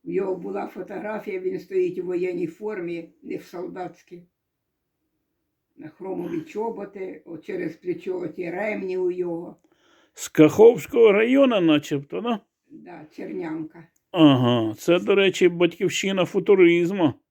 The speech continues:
Speaker 1: Сел-, село Чернянка, вони оттуда родом.
Speaker 2: Там були бурлюки,
Speaker 1: Вони
Speaker 2: брати.
Speaker 1: держали там стада овець.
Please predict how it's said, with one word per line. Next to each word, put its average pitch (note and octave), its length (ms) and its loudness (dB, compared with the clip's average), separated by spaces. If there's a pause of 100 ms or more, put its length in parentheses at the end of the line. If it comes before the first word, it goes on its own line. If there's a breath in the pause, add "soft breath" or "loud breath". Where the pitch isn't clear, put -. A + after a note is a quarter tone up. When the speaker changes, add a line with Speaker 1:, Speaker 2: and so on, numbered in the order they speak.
(140)
Speaker 1:
Сел-, F#3+ 420 -20
село G#3 340 -14
Чернянка, F3 720 -6
вони F3+ 260 -6
оттуда F3+ 500 -8
родом. E3 460 -10
Speaker 2:
Там D#3 340 6
були D#3 520 6
бурлюки, F3 1300 0
Speaker 1:
Вони F3 200 -8
Speaker 2:
брати. F#3 340 0
Speaker 1:
держали E3+ 260 6
там G3 240 -10
стада F#3+ 520 -14
овець. E3+ 600 -14